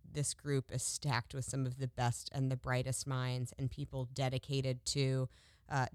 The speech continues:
to this process, I, I think would be an understatement when you lay out everyone who is been involved, whether it's at the department level, outside the department.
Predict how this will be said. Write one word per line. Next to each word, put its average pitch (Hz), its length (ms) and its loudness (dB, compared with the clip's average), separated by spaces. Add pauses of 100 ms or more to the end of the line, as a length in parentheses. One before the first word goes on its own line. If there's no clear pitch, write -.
to 196 180 2
this 160 180 6
process, 123 680 2
I, 135 180 -2
I 143 40 0
think 135 180 0
would 131 140 0
be 135 100 2
an 120 60 4
understatement 123 720 2
when 131 180 4
you 127 100 2
lay 131 240 2
out 123 220 4 (100)
everyone 131 600 2
who 131 240 2
is 127 260 -2 (320)
been 139 120 4
involved, 135 400 4
whether 127 180 2
it's 131 160 0
at 120 120 -6
the 113 40 -6
department - 480 0
level, 143 320 0
outside 143 440 0
the 151 60 -4
department. 143 640 0